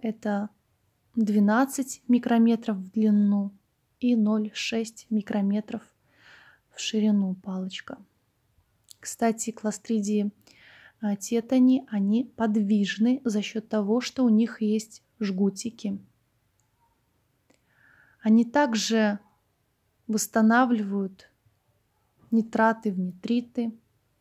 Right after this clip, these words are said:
А, они, э,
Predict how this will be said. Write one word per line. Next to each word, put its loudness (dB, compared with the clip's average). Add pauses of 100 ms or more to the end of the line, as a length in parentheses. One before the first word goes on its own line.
(1700)
А, 0
они, 6 (720)
э, -20